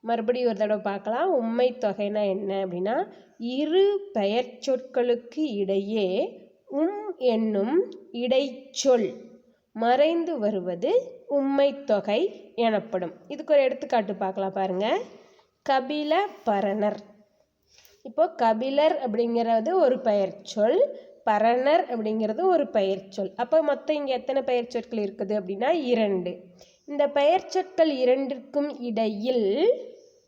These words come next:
உம் என்னும் இடைச்சொல் மறைந்து வந்திருக்கு.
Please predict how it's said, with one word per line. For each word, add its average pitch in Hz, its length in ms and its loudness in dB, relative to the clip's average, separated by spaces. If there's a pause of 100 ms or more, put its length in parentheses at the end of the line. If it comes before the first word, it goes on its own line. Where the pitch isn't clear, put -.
(800)
உம் 370 480 2
என்னும் 277 560 2 (180)
இடைச்சொல் 247 800 0
மறைந்து 254 520 4
வந்திருக்கு. 196 560 -4